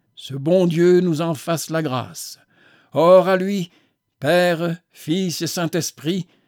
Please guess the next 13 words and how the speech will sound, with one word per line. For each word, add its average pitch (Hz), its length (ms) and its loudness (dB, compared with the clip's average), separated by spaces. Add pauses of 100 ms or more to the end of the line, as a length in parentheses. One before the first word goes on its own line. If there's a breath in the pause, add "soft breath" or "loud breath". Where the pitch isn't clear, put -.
(200)
un 160 180 -2
seul 180 300 -2
Dieu 165 300 2
béni 165 400 0
éternellement, 160 920 -2 (520 soft breath)
soit 147 360 0
honneur 147 640 0 (200)
et 160 100 2
gloire 147 680 -2 (280)
au 165 120 2
siècle 139 460 -6
des 127 120 -6
siècles. - 640 -16